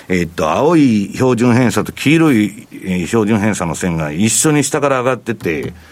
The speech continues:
で、サイドバー両方とも黄色くなってる。まあ、こんなもんはもう売りシグナルの何者でもないと。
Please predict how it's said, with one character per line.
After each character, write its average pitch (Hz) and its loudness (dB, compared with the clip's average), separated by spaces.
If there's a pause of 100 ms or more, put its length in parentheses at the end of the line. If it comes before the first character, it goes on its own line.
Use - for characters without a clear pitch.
(300)
で、 113 0
サ 147 0
イ 156 2
ド 156 4
バ 151 2
ー - 0
両 120 2
方 135 2
と 131 0
も 123 0
黄 131 -2
色 131 2
く 107 0
な 90 0
っ 80 -8
て 78 -8
る。 80 -6
ま 80 -4
あ、 - -4
こ 113 -2
ん 170 2
な 180 2
も 151 0
ん - 0
は 101 0
も 87 -4
う 78 -4
売 113 0
り 160 2
シ 180 -2
グ 180 2
ナ 147 2
ル 110 -2
の 92 -2
何 107 2
者 165 4
で 160 2
も 120 0
な 87 0
い 73 -4
と。 - -12